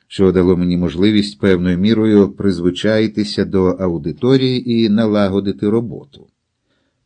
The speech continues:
Як назло, біля входу в навчальний корпус мене перестріває знайомий викладач із лісотехнічного факультету, розмова з яким затримує мене на кілька хвилин.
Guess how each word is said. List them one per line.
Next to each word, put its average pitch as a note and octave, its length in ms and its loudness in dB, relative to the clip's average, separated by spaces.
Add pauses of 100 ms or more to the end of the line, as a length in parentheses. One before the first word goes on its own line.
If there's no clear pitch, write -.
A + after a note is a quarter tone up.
Як A3 220 4
назло, D3+ 560 4
біля D3 260 4
входу D#3+ 500 2
в A#2+ 60 2
навчальний G#2+ 560 2
корпус D#3+ 580 -2
мене D3 340 2
перестріває F3 800 -2
знайомий C3+ 480 0
викладач B2 720 -2
із A#2 280 -6
лісотехнічного B2 1000 -4
факультету, F2 800 -6 (440)
розмова F2+ 460 2
з D#2 100 -8
яким A2 380 -2
затримує F2 640 -2
мене F2 320 -4
на E2+ 160 -4
кілька E2 400 -8
хвилин. D#2 440 -6